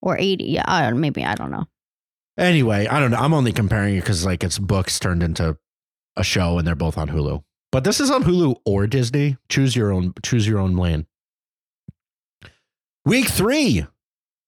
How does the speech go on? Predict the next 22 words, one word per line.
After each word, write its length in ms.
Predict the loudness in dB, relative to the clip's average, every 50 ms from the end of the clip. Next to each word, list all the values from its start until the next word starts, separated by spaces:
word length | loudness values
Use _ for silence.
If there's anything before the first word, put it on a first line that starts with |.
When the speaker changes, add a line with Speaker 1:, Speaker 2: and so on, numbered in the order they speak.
| _ _ -4
Speaker 2:
October 440 | -4 -2 0 0 2 2 4 2 2
fifteenth, 800 | 2 2 0 0 0 0 0 0 2 2 0 -2 -4 -6 -16 _ _ _ _ _ _ _ _ _ _ _ _ _ _ _ _ _ _ _ _ _ _ _ _ _ _ _ _ _ _ _ _ -4
Rick 340 | 0 2 2 2 2 2 2
and 100 | 2 2
Morty 500 | 2 2 2 2 2 4 2 2 2 0 -2
season 600 | -4 -4 -2 -2 -2 0 0 2 2 2 2 0
seven 600 | 0 2 2 2 2 2 2 2 2 0 0 -2 -4 _ _ _ _ _ _ _ _ _ _ _ _ _ -2
comes 280 | 0 2 2 2 2
out. 460 | 2 2 2 2 0 0 -2 -4 -8 -10 _ _ _ _ _ _ _ _ _ _ _ _ _ _ _ _ _ _ -4
Not 220 | 0 0 2 2
much 200 | 2 2 0 0
of 80 | 0 0
an 60 | 0
explainer. 480 | 0 -2 -2 -2 0 0 2 2 2
It's 120 | 0 0 -2
the 60 | -2
seventh 360 | 0 0 0 2 2 0 0
season. 320 | 0 0 0 2 2 2 2
The 140 | 0 0
only 360 | 0 0 0 0 2 2 2 2
major 580 | 2 2 2 2 2 2 2 2 2 2 0
explainer 600 | 0 -2 -4 -4 -2 0 0 2 2 0 0 -2